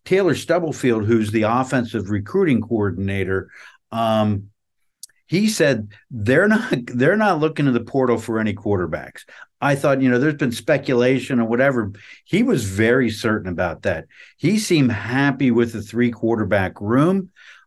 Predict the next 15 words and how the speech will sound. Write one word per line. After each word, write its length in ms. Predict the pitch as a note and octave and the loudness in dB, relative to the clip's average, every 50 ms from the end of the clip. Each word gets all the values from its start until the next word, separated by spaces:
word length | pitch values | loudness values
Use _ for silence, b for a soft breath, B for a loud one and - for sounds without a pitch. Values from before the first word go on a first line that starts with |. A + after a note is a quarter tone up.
| _ _ A#2+ | _ _ -4
Um, 400 | A#2+ A#2 A#2 A2+ A#2+ A#2+ - - _ _ | -2 0 0 0 -2 -4 -6 -12 _ _
he 140 | - B2+ | -4 -4
did 240 | A2+ G#2 B2+ C3 C3 | -2 2 0 2 2
acknowledge 600 | C#3 C3+ B2+ A#2+ A#2 A2+ A#2 A#2+ B2 B2 A#2 A2 | 2 0 2 2 2 2 2 2 2 2 0 0
they 140 | B2 B2 A#2 | 0 0 0
need 220 | A2 A#2 A#2 A2 | 2 0 0 0
a 40 | G#2 | 0
number 280 | G#2 G#2+ G#2+ G2 G2+ F#2+ | 0 0 0 -2 -2 -6
four 340 | - - - A#2+ G#2+ G2 G#2 | -4 -2 -2 -2 -2 -2 -4
quarterback 640 | - B2 B2 B2 A#2+ A2 G2+ A2 G#2+ G#2 G2+ G#2 | -2 -2 0 2 2 2 2 2 0 0 -2 -4
to 100 | - G#2 | -4 -2
run 220 | G2+ G#2 G2+ F#2+ | -2 0 0 -2
the 80 | F#2 F2+ | -2 -4
scout 420 | - - - C3 B2+ B2+ B2+ B2 | -8 -6 -2 0 0 2 0 0
team, 360 | - - A#2+ A2+ A2 G#2+ G2+ | 0 -2 0 0 0 -2 -4